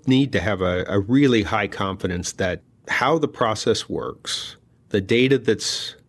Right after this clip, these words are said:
enabling the insight, and then the action that's required. And so to get there, they have to really trust that the machine learning, the A I, the algorithms that come out of this, that it won't cause a problem. And,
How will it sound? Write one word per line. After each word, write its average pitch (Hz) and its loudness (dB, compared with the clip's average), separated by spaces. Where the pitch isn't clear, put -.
enabling 107 4
the 92 2
insight, 90 0
and 107 2
then 113 4
the 107 2
action 117 0
that's 92 -2
required. 87 -4
And 90 -6
so 98 2
to 135 0
get 208 0
there, 95 2
they 107 2
have 135 -4
to 165 2
really 131 2
trust - -2
that 90 -2
the 107 2
machine 117 2
learning, 107 4
the 98 2
A 110 2
I, 98 0
the 95 0
algorithms 110 2
that 92 -4
come 98 -4
out 170 0
of 92 0
this, 87 -2
that 113 2
it 120 2
won't 127 2
cause 117 2
a 87 -6
problem. 78 -6
And, 92 -2